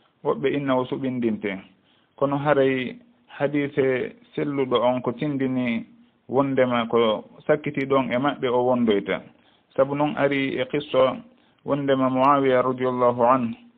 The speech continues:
falano resude Umma Darda radiyallahu anha. Umma Darda an gantini. O wi'i o nani mawdi makko woni Abu Darda hino wi'a Nelaɗo sallallahu alayhi wa sallam maaki,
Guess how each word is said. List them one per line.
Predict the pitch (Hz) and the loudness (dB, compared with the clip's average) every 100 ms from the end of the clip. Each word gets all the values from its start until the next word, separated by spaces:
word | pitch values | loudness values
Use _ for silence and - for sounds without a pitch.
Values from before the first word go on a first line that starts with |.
| _ _ _ | _ _ _
falano | 139 135 135 131 123 113 110 - _ _ - | 0 2 2 2 0 -2 -6 -16 _ _ -4
resude | 135 147 135 127 123 113 | -4 -2 -2 0 0 0
Umma | 139 131 123 | -2 0 0
Darda | 123 120 120 127 - - | 2 0 4 4 4 0
radiyallahu | 127 127 123 123 117 117 | -4 -2 -2 2 0 2
anha. | 117 120 117 98 - - _ _ _ - | 0 0 0 -2 -4 -16 _ _ _ -10
Umma | 139 135 | -2 0
Darda | 127 131 123 127 120 | 4 4 6 4 4
an | 120 | 2
gantini. | 131 135 127 113 95 78 - _ _ _ - | 2 0 0 0 0 -4 -12 _ _ _ -6
O | 127 | -4
wi'i | 143 131 135 123 - - | -2 -2 -2 -2 -6 -8
o | 123 | -4
nani | 135 135 131 | -2 0 0
mawdi | 131 127 127 | 0 0 0
makko | 123 120 120 | -2 0 -2
woni | 123 120 | 0 0
Abu | 123 120 | 0 2
Darda | 120 117 120 120 - - - _ 127 | 2 4 4 6 4 -6 -20 _ -6
hino | 120 120 | -2 0
wi'a | 127 123 120 110 - - _ _ - | 0 2 2 2 -8 -20 _ _ -8
Nelaɗo | 123 131 127 | 0 2 2
sallallahu | 123 127 123 120 120 120 | -2 -4 0 2 2 2
alayhi | 117 117 117 | 2 0 0
wa | 113 | -2
sallam | 117 117 113 113 117 | 0 0 2 2 2
maaki, | 120 117 113 110 | 0 0 -2 -2